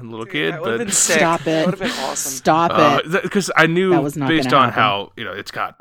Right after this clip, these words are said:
Speaker 1: critical everything across the board. I was like, "Okay, well, th-, this clearly must have an awesome, crazy ending that you wouldn't expect." And it is an ending you would not expect, because the whole point is sh-, the, the person who murdered didn't really murder her. He actually killed himself, but it was actually set up by someone else. So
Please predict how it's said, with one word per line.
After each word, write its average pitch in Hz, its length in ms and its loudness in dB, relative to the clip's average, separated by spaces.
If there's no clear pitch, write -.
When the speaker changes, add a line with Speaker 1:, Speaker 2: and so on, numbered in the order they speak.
Speaker 1:
critical 147 460 -2
everything 113 320 -4
across 95 320 -6
the 95 80 -14
board. 92 240 -8
I 98 80 -4
was 104 120 -8
like, 110 120 -8
"Okay, 101 260 -8
well, 101 160 -8
th-, 104 220 -10
this 120 160 -12
clearly 120 320 -6
must 104 220 -8
have 98 180 -6
an 95 80 -14
awesome, 87 360 -12
crazy 95 400 -10
ending 101 260 -8
that 95 120 -10
you 98 100 -14
wouldn't 101 140 -12
expect." - 380 -8
And 110 120 -8
it 120 120 -10
is 190 240 -2
an 190 80 -4
ending 165 340 -4
you 147 140 -8
would 139 180 -6
not 135 180 0
expect, - 440 -6
because 104 340 -10
the 104 100 -10
whole 110 160 -8
point 110 280 -10
is 101 220 -14
sh-, - 160 -18
the, 110 180 -4
the 101 100 -12
person 139 320 -2
who 120 100 -6
murdered 135 640 0
didn't 113 300 -12
really 131 240 -6
murder 127 280 -2
her. 123 220 -2
He 117 100 -8
actually 117 220 -8
killed 123 180 -4
himself, 120 400 -4
but 110 100 -10
it 101 40 -8
was 101 120 -10
actually 104 200 -10
set 120 160 -4
up 98 120 -4
by 101 80 -10
someone 120 280 -6
else. 120 240 -4
So 98 220 -8